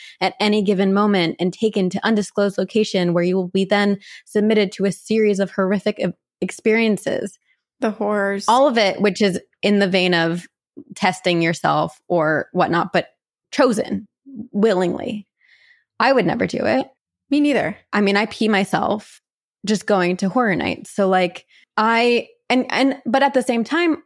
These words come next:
Speaker 1: I do enjoy being frightened in those moments.
Speaker 2: Wait, do you think a room for you would be, now I'm thinking of, like, the different levels of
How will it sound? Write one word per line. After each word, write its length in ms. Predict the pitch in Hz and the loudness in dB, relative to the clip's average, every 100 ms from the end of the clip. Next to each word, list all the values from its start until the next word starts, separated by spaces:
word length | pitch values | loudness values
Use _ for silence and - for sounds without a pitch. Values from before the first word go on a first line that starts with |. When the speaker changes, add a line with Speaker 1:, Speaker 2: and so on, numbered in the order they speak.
| - | -2
Speaker 1:
I 120 | 269 | -2
do 320 | 214 - 254 | -2 -2 0
enjoy 480 | 277 240 208 220 226 | 2 0 0 0 0
being 260 | 202 190 175 | 0 -2 0
frightened 420 | - 190 180 170 | 0 0 2 0
in 120 | 165 | 0
those 200 | 170 170 | -2 -2
moments. 480 | 170 - - - - - | -4 -4 -8 -12 -20 -4
Speaker 2:
Wait, 220 | 269 240 | -2 0
do 80 | 247 | 0
you 120 | 247 | 0
think 220 | 247 233 | 0 0
a 100 | 330 | 0
room 480 | 277 196 202 202 220 | 0 2 2 2 0
for 240 | 220 - 196 | -2 -2 -2
you 640 | 190 180 175 180 202 226 _ - | 0 0 0 -2 -4 -8 _ -4
would 220 | 202 170 | -2 0
be, 520 | 190 180 175 175 185 - - | -2 0 0 -2 -6 -6 -2
now 160 | 220 | 2
I'm 140 | 214 240 | 2 2
thinking 280 | 226 233 | 2 0
of, 80 | 214 | 2
like, 160 | 208 190 | 0 0
the 80 | 196 | -2
different 340 | 196 202 - | 0 -2 0
levels 440 | 190 190 190 202 190 | 0 2 0 0 0
of 420 | 185 - - | -2 -4 -20